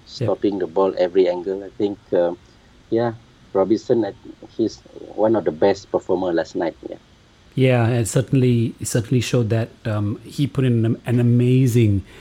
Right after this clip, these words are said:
Speaker 2: an amazing, amazing
Speaker 1: And he
Speaker 2: performance.
Speaker 1: got a lot of energy too. Yeah.
Speaker 2: <laughs> Exactly. My God, it seems as if the,
Speaker 1: Maybe
Speaker 2: the,
Speaker 1: the
Speaker 2: the
Speaker 1: cops roar, you know, not,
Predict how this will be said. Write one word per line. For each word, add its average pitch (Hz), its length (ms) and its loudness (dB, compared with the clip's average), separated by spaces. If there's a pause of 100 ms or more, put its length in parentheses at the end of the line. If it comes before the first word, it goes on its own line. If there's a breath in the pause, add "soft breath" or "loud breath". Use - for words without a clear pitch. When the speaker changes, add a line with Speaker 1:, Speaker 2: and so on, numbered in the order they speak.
(140 loud breath)
Speaker 2:
an 113 140 2
amazing, 107 520 2
amazing 95 400 -2
Speaker 1:
And - 100 -8
he 101 40 -6
Speaker 2:
performance. 90 340 -6
Speaker 1:
got 80 160 2
a 76 40 -2
lot 87 200 0
of 85 40 -2
energy 80 400 -2
too. 80 380 2
Yeah. 80 260 -2
Speaker 2:
<laughs> - 320 0
Exactly. 131 600 2
My 117 240 0
God, 117 220 2 (440 loud breath)
it 180 100 2
seems 233 240 4
as 175 120 4
if 175 160 2
the, 139 260 6
Speaker 1:
Maybe - 0 -
Speaker 2:
the, 117 120 2
Speaker 1:
the 117 120 6
Speaker 2:
the 117 60 4
Speaker 1:
cops 120 380 0
roar, 113 420 0
you 98 180 -12
know, 113 140 -14
not, 110 180 -12